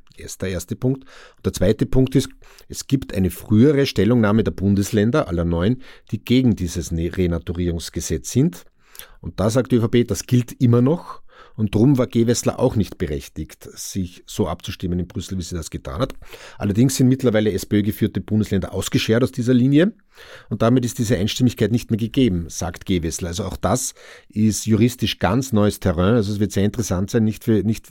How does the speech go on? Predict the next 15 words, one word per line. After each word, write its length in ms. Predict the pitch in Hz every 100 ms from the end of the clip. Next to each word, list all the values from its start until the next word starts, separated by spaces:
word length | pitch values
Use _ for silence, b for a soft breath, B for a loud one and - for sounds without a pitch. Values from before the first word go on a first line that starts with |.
| _ -
nicht 240 | 127 -
nur 100 | 104
was 80 | 95
die 80 | -
politischen 580 | 90 90 110 95 123 b b b b b
Konsequenzen 760 | - 104 98 90 92 92 - 98
betrifft, 460 | 85 104 98 - -
sondern 400 | 92 90 92 85
auch 180 | 87
die 160 | - 92
juristischen. 580 | 92 110 - 98 - 78 B B B B
Zu 120 | -
Gewessler 400 | 110 113 127 -
ist 80 | 110
noch 240 | 113 -